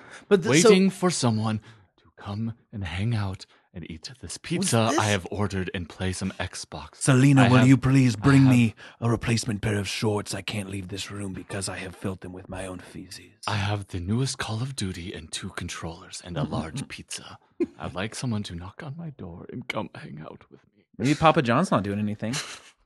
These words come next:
Speaker 1: So
Speaker 2: Is he a Satanist?
Speaker 3: <laughs> He's a racist. <laughs>
Speaker 2: Those are not the same thing,
Speaker 3: <laughs>
Speaker 2: Matthew.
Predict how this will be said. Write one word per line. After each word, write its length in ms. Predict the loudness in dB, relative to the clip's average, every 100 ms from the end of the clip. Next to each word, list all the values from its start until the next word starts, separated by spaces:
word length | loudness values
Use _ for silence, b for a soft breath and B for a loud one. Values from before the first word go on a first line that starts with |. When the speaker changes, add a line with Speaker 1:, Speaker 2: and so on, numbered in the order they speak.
| _
Speaker 1:
So 420 | 4 8 8 6 _ _ _ _ _ -10 -6
Speaker 2:
Is 100 | -4
he 280 | -2 0 0
a 60 | -2
Satanist? 720 | -4 -8 -8 -14 -12 -8 -2
Speaker 3:
<laughs> 80 | 0
He's 480 | 4 6 6 8 6
a 60 |
racist. 1160 | 6 6 4 4 2 2 -4 2 4 4 2 0
<laughs> 0 |
Speaker 2:
Those 200 | 2 6
are 80 | 4
not 220 | 4 0
the 100 | -6
same 320 | 0 4 6
thing, 600 | 8 8 6 6 4 2
Speaker 3:
<laughs> 0 |
Speaker 2:
Matthew. 560 | -2 -6 -8 -14 -16 -18